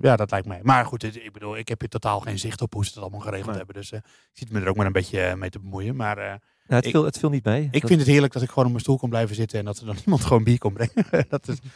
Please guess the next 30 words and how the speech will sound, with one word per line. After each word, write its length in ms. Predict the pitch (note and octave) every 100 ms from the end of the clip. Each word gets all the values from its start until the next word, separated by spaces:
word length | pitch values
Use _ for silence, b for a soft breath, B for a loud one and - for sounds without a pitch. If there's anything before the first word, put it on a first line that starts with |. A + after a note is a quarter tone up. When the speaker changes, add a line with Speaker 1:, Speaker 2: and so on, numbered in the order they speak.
| B
Speaker 1:
toch 140 | - B2+
uiteindelijk 320 | F#2 F2+ G2+
het 80 | A#2
best. 380 | D3 - b b b _
Ja, 180 | - A2+
Speaker 2:
Ja, 160 | - - _
Speaker 1:
hè, 160 | A#2 D3
Speaker 2:
dat 100 | -
je 60 |
Speaker 1:
eh. 60 | C3+
Speaker 2:
gewoon 220 | A#2 B2
alles 140 | B2 B2+
meemaakt 400 | E3+ A#2 F#2+ A2
inderdaad. 380 | G2+ F2+ B2 -
Speaker 1:
Ja, 280 | D#3 D3 F#2+
ja, 260 | A2+ E2+
zeker. 320 | - A#2 A#2
En 100 | A#2+
dat 120 | A2 G#2+
je 60 |
niet, 140 | G#2+ A#2
eh, 100 | A2+
anderhalf 340 | A2+ A2 G#2+
uur 120 | A#2
in 60 | A2+
de 60 | A2
rij 120 | B2+
hoeft 140 | G#2+
te 60 | -
staan. 320 | - - C#3+